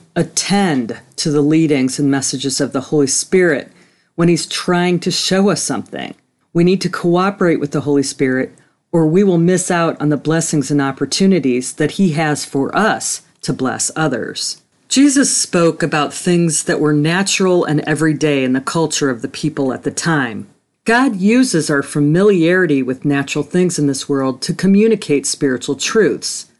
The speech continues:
The key is to acknowledge that there are no coincidences, and if God is making you notice something, he is doing so for a reason. Take time to pause, tune to the flow of the Holy Spirit, thank him for pointing something out to you, and then ask him,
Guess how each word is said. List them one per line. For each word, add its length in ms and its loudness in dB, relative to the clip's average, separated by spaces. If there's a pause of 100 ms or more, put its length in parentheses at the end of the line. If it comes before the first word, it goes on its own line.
(160)
The 100 0
key 400 2
is 260 2
to 120 0
acknowledge 560 0
that 160 -2
there 200 2
are 80 0
no 380 2
coincidences, 1120 -2 (260)
and 140 2
if 200 -2
God 360 0
is 200 0
making 540 2
you 140 4
notice 400 4
something, 600 -4 (220)
he 220 2
is 120 0
doing 380 2
so 260 -2
for 280 -6
a 60 -2
reason. 580 0 (240)
Take 320 0
time 360 0
to 140 -4
pause, 760 -4 (240)
tune 260 4
to 100 -6
the 100 0
flow 260 0
of 80 0
the 60 -2
Holy 220 0
Spirit, 560 0 (500)
thank 400 4
him 240 0
for 200 -4
pointing 520 0
something 440 -2
out 220 -2
to 100 0
you, 160 4
and 120 2
then 120 2
ask 300 -2
him, 260 -2